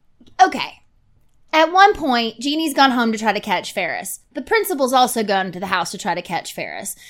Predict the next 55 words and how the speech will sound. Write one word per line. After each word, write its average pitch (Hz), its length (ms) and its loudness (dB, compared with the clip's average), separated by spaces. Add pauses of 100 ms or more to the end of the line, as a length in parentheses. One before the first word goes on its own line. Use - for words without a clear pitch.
(160)
They 311 140 6
both 415 300 0
realize 262 400 4
that 214 100 -2
he's 214 160 -2
not 208 240 0
really 196 240 0
at 160 100 -2
home, 226 360 0 (280)
but 269 160 0
the 302 80 -2
principal 359 460 -2
has 294 140 -2
broken 262 540 2
into 269 180 2
their 214 160 0
house, 220 420 2
and 220 160 0
Jeannie 294 280 -4
catches 262 400 0
him, 214 260 -4 (200)
calls 339 320 2
the 339 120 -2
police, 330 360 -2
and 277 120 -2
says, 240 340 0
"There's 285 300 4
a 269 80 2
bur-, 240 380 -4
a 262 60 4
burglar 277 440 8
in 247 40 4
my 226 140 6
house. 202 420 2
Like, 247 120 -4
someone's 294 360 2
broken 247 280 4
into 220 120 0
my 202 120 2
house." 240 420 0 (520)
And 269 140 2
somehow 403 380 4
she 330 360 -2
ends 330 180 0
up 277 180 6
in 240 160 2
the 233 180 0
police 262 300 -4
station 220 500 -2
for 226 160 -2
making 226 320 2
a 208 60 -4
phony 208 340 -2
phone 147 240 -8
call. - 340 -14